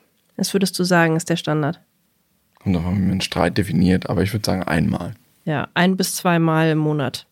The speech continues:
Speaker 1: ist wohl der Durchschnitt in Beziehungen.
Speaker 2: Siehst du, da sind wir doch noch gut dabei.
Speaker 1: Boah, ich war echt ein bisschen erleichtert, weil ich würd sagen, so zweimal im Monat kommt, ein bis zweimal im Monat kommt's bei uns schon vor. Also
Speaker 2: Hä?
Speaker 1: in Kapstadt haben wir uns im Schnitt zweimal im Monat gestritten, ja.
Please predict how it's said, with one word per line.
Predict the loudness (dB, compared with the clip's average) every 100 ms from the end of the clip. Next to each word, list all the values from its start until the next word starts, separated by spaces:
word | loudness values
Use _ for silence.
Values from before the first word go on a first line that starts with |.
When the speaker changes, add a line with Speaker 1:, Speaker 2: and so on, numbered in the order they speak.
| _ -8
Speaker 1:
ist | -6 -2
wohl | -2
der | 0
Durchschnitt | 0 -2 -2 -2
in | -2
Beziehungen. | -4 -4 0 2 2
Speaker 2:
Siehst | 0 -2 -2
du, |
da | 0 0
sind | 0
wir | 0
doch | 0
noch | 0
gut | -4 -2
dabei. | 2 4
Speaker 1:
Boah, | 4 4
ich | 2 2
war | 2
echt | 2 -2
ein | -4
bisschen | 0 2 4
erleichtert, | 6 4 2 0 0 0 0
weil | 2 2
ich | 0
würd | -2
sagen, | 2 2 4 2 2
so | 0 0 0 -2 _ _ _
zweimal | -2 0 4 4 4
im |
Monat | 4 4 4 2 0 -8 _ _ -20
kommt, | 0 2 2 -2 -8 _ _
ein | -4 2 4
bis | 2 0
zweimal | 2 4 4
im |
Monat | 4 4 2
kommt's | 0 0 -2
bei | -2
uns | -2
schon | -2 -2
vor. | 2 2 2
Also | 2 2 2 2 -2
Speaker 2:
Hä? | 0 4 6 4 0
Speaker 1:
in | -4 0
Kapstadt | 0 0 -2 0 4
haben | 4
wir | 4
uns | 4 2
im | 2
Schnitt | 0 0
zweimal | 0 2 4 4
im |
Monat | 4 2 0
gestritten, | -4 -4 -6 -6 -6
ja. | -6